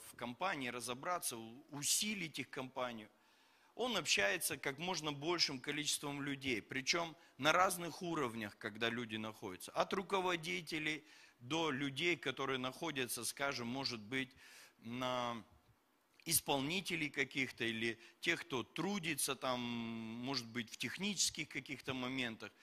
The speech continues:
Ну, то есть от высших эшелонов до самых низших эшелонов.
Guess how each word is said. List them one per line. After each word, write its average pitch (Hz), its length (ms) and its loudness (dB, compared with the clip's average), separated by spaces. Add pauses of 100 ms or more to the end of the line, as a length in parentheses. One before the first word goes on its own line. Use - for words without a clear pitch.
(200)
Ну, 165 80 -10
то 196 60 0
есть 190 120 0
от 160 220 0
высших 220 480 2
эшелонов 185 560 2
до 147 80 -2
самых 170 460 0
низших 160 420 0
эшелонов. 104 540 -4